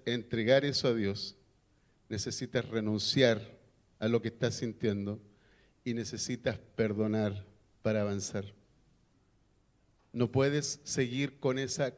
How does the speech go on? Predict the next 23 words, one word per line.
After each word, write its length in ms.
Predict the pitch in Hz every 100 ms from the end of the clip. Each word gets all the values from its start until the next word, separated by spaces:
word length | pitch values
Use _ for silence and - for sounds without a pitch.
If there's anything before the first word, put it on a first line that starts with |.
| -
carga 360 | 143 143 139 120
pesada. 520 | 113 - 107 87 92 - _ _ _ _
Por 120 | 113
eso 180 | 117 139
Jesús 260 | 127 120 127
dice, 240 | 131 135
"Vengan 320 | 120 139 147
a 60 | 143
mí 320 | 127 123 123 - - -
los 120 | 117
que 100 | 107
están 300 | 107 - 127
cargados 720 | 123 139 127 107 98 104 - -
y 120 | 107
los 140 | 110
que 120 | 107 107
están 300 | - 113 107
trabajados". 720 | 110 98 95 85 82 - - _ _ _ _ _ _
Si 140 | - 117
estás 260 | 101 147
con 160 | 151 147
esas 240 | 147 156
cargas, 640 | 151 151 151 156 160 151